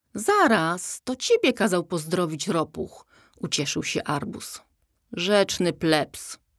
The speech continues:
prychnęła żaba z pogardą. „Pokłon się należy”, wrzasnął rak. „Pokłon, pokłon, pokłon”, zawtórowały porcelanowe rybki. „Ale komu ten pokłon się należy?”, chciała wiedzieć Pchełka.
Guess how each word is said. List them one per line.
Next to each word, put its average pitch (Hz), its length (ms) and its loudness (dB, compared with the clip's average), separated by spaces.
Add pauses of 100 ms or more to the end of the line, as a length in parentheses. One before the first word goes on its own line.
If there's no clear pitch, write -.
(160)
prychnęła 160 500 -6
żaba 156 300 -2
z - 80 -8
pogardą. - 680 -4 (720)
„Pokłon 302 440 4
się 220 220 0
należy”, 160 640 -2 (100)
wrzasnął 156 540 -6
rak. - 440 -8 (400)
„Pokłon, 277 680 4 (340)
pokłon, 285 720 2 (300)
pokłon”, 285 680 2 (460)
zawtórowały 185 800 -2
porcelanowe 156 800 -8
rybki. - 500 -14 (580)
„Ale 196 280 -2
komu 494 320 2
ten 170 240 2
pokłon 151 360 -4
się - 180 -2
należy?”, - 540 -4 (340)
chciała 151 320 -2
wiedzieć 147 340 -2
Pchełka. - 600 -12